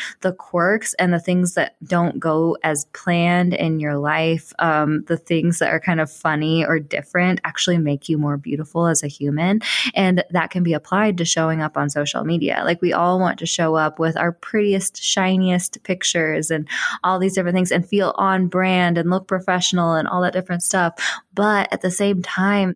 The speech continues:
there's beauty in just showing up as your human self that isn't perfect, but is even more wonderful than some perfect robot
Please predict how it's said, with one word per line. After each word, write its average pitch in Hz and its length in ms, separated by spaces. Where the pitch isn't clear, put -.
there's 202 220
beauty 185 680
in 180 160
just 196 220
showing 208 500
up 196 280
as 180 300
your 175 120
human 180 600
self - 540
that - 360
isn't 240 340
perfect, 185 560
but - 140
is 190 220
even 208 280
more 175 340
wonderful 160 720
than 165 360
some 165 360
perfect 160 440
robot 147 680